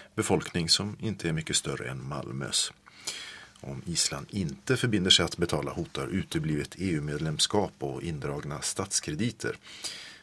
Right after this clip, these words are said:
Men många islänningar är rasande över att tvingas ansvara för bankens vettlösa affärer. Samma lördag går startskottet för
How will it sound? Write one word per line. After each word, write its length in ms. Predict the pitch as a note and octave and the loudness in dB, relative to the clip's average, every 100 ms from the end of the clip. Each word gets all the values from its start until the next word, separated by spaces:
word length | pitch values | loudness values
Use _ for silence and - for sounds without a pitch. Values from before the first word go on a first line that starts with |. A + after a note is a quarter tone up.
| - | 0
Men 240 | F2+ B2+ | 6 6
många 200 | A2+ A2+ | 6 4
islänningar 560 | G2 F#2+ E2 E2 E2 D#2+ | 4 4 2 2 2 2
är 160 | D#2+ - | 0 -2
rasande 480 | - F#2 D#2 F2 E2+ | 0 0 2 0 0
över 120 | C2+ | -2
att 180 | C#2+ - | -4 -6
tvingas 280 | - D#2 - | -6 -2 0
ansvara 400 | E2+ C2+ B1 B1 | 0 -2 -4 -6
för 200 | - - | -8 -8
bankens 640 | C2 C2+ C#2+ - C2 - D#2+ | -6 -6 -6 -6 -2 -2 -2
vettlösa 500 | D#2 - - - - | -4 -8 -2 -2 -2
affärer. 560 | E2 D#2 - - - - - - - - - - - - - - | -6 -4 -4 -4 -6 -8 -16 -20 -20 -10 -10 -10 -14 -16 -20 -14
Samma 220 | - A2+ | 0 8
lördag 320 | B2 A#2 C#3 C#3 | 12 12 10 4
går 180 | - G2+ | -4 -2
startskottet 600 | - G2 - F2+ F2+ F2 | 0 4 4 4 0 -2
för 160 | - | -2